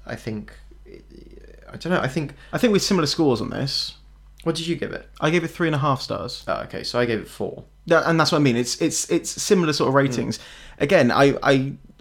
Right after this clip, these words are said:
Speaker 2: I can see why people like it, and that's something I happen
Speaker 1: So
Speaker 2: to
Speaker 1: sorry, you gave this more than Indiana Jones?
Speaker 2: Yeah.
Speaker 1: Interesting.
Speaker 2: No, I gave it the same as Indiana Jones. Both of, both of them got three and a half.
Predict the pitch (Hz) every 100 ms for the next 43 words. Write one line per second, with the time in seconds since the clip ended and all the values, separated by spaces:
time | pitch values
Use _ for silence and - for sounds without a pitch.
0 | - 131 131 - 143 135 127 123 120 127
1 | 123 131 151 139 147 127 131 127 127 -
2 | 131 123 151 147 135 - 254 170 185 214
3 | 190 180 180 156 156 147 143 143 135 156
4 | 135 - - - - - - - - 139
5 | 127 98 - - - - - - - -
6 | - - - - 107 - - 233 190 165
7 | 160 196 120 104 101 98 90 87 - -
8 | - - - - 139 139 - 147 139 127
9 | 135 120 110 - -